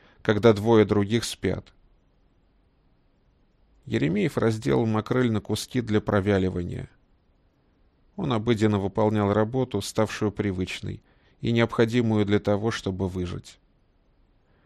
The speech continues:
Но мысли возвращались к главному вопросу. Какая сволочь бросила их на верную гибель? Кто отдал приказ? И чем он мог быть вызван?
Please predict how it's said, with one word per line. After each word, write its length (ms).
Но 120
мысли 300
возвращались 720
к 40
главному 520
вопросу. 640
Какая 420
сволочь 580
бросила 600
их 200
на 140
верную 440
гибель? 480
Кто 340
отдал 320
приказ? 600
И 180
чем 540
он 160
мог 340
быть 280
вызван? 580